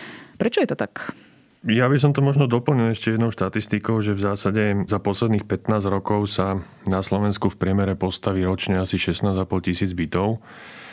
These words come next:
Speaker 2: a čo samozrejme je priemer pätnásťročného obdobia. Za posledné dva tri roky to bolo zhruba dvadsať tisíc, e, bytov ročne. No a keby sme v tomto trende pokračovali ďalej, tak, e, dobehneme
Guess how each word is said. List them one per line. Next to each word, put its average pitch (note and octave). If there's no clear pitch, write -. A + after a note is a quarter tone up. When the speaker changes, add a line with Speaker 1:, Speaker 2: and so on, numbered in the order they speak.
Speaker 2:
a F2+
čo F#2
samozrejme G2+
je F#2
priemer G2
pätnásťročného G2
obdobia. G#2
Za G#2
posledné G2
dva F#2+
tri G2
roky G2
to -
bolo F#2+
zhruba G2
dvadsať F2+
tisíc, G2+
e, G#2
bytov G2+
ročne. A2+
No F#2
a -
keby G#2
sme G#2
v G#2
tomto G2+
trende G#2
pokračovali G2+
ďalej, F#2+
tak, -
e, G2
dobehneme F#2+